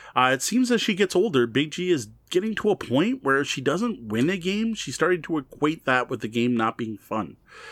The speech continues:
Now, I know you've been playing with your kids possibly more than I have even. Have you run into this yet?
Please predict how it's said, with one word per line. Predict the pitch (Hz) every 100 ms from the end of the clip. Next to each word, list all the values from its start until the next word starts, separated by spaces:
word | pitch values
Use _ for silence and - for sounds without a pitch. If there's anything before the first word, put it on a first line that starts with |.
| - -
Now, | 123 131
I | 139
know | 156
you've | 180 190
been | 190
playing | 165 147
with | 139
your | 139
kids | 123 139 127 123 - - _
possibly | - - - 143 127
more | 117 156
than | 131
I | 135 180
have | 117 98
even. | 104 101 101 113 - -
Have | -
you | 123
run | 180 190
into | 196 202
this | 214 233 -
yet? | 202